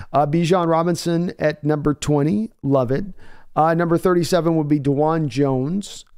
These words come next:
uh, right tackle out of, uh, what was it, Tennessee. Uh, fifty-one, Josh Downs out of North Carolina. And then I'd consider moving Lucas to right guard. Now, do your first four for just defense.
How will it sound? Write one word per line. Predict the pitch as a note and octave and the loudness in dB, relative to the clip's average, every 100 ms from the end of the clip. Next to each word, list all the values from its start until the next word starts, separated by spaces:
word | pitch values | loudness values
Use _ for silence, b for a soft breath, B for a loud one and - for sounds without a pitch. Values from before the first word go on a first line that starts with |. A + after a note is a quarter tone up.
| - - - - - | -20 -20 -18 -12 -2
uh, | C3+ B2+ C3 C#3 | 0 2 0 0
right | C#3 C#3 | 0 2
tackle | C3+ C3 D#3+ D#3+ | -2 -2 -2 -2
out | C3 | -2
of, | C3 B2 | -4 -2
uh, | B2+ A#2+ | -4 -4
what | C3 - | -6 -10
was | - - | -12 -16
it, | G1+ | -16
Tennessee. | - C3 B2 - D#3+ G#3 B B B B B | -10 -8 -8 -8 -8 -8 B B B B B
Uh, | C#3+ D3 C#3+ | 2 2 2
fifty-one, | F#3 F#3+ F3 F#3 F3+ | 0 2 2 2 4
Josh | F#3 F3+ - | 2 2 0
Downs | F3+ F3+ G#3+ A#3 F3 | 0 2 2 2 2
out | E3+ | 2
of | |
North | E3+ E3 | 2 0
Carolina. | - E3+ D#3 F3 A3+ C4+ - | 0 0 2 0 -2 -4 -4
And | D3 D3+ | -2 0
then | D3 - | -2 0
I'd | D#3 D3+ | -2 0
consider | D#3 C#3 E3 E3 | -2 0 0 2
moving | D3+ D3+ D#3 C#3 | 2 2 2 2
Lucas | D3 - C#3 - | 0 0 -2 -2
to | C3+ | 0
right | B2+ B2 | 0 0
guard. | C#3+ D3 - - G#2+ - - C3+ | 0 2 0 -8 -14 -16 -10 -2
Now, | D3+ D3 | 2 2
do | C#3+ D3+ | 2 2
your | D3 E3+ F3 | 4 2 2
first | F3 E3+ - | 2 0 0
four | - D#3+ D#3 D3 | -2 0 2 2
for | - C3+ | 0 -2
just | C3 B2+ - | 0 -2 -2
defense. | B2 - - - - | -6 -4 -10 -12 -16